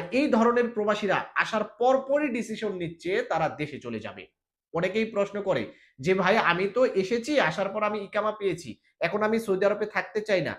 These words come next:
আমি কি এখন টিকিট কাটলেই দেশে চলে যেতে পারবো?" এরকম প্রশ্ন কিন্তু অনেকেই করে থাকে। তো আজকের ভিডিওতে আপনাদেরকে তথ্য দিব আপনারা কয়টা মাধ্যমে দেশে যেতে পারবেন এবং আমাদের মাধ্যমে দেশে যাওয়ার জন্য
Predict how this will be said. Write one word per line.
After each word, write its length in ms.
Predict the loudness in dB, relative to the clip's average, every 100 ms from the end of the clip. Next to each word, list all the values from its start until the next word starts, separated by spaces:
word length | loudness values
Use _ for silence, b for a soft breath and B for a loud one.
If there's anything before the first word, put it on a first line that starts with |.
| -6
আমি 180 | -2 -2 0
কি 80 | -2
এখন 200 | -2 -6
টিকিট 340 | -8 -4 -4 0
কাটলেই 360 | -2 0 -2 0 0
দেশে 160 | -2
চলে 220 | -4 -2
যেতে 200 | -2 -4
পারবো?" 320 | -4 -2 0 -2 -4 -14 _ _ -4
এরকম 300 | -2 -2 -4
প্রশ্ন 300 | -4 -6 -6 -8
কিন্তু 240 | -8 -6 -4
অনেকেই 420 | -4 -4 -2 -2 -4 -12 _ _ 2
করে 180 | 2
থাকে। 300 | 2 -6 -12 -16 _ _ _ _
তো 60 | 0
আজকের 420 | 2 2 0 0
ভিডিওতে 380 | 2 2 0 2 2
আপনাদেরকে 480 | 2 0 -2 -2 -2
তথ্য 260 | -2 -2 -2
দিব 180 | 0 0 0 2
আপনারা 300 | 0 0 -2 -2 -2
কয়টা 360 | 0 0 2 2 2
মাধ্যমে 500 | 0 -2 -6 -2 -2 0
দেশে 220 | -4 -6 -8
যেতে 240 | -8 -4
পারবেন 380 | 0 0 0 -6 -10 _ _ _ _
এবং 180 | 2 4 2 4
আমাদের 380 | 4 4 2 2
মাধ্যমে 480 | 4 2 2 2 2
দেশে 340 | 2 -2 -2 -2
যাওয়ার 460 | 2 2 4 2 0
জন্য 280 | 0 0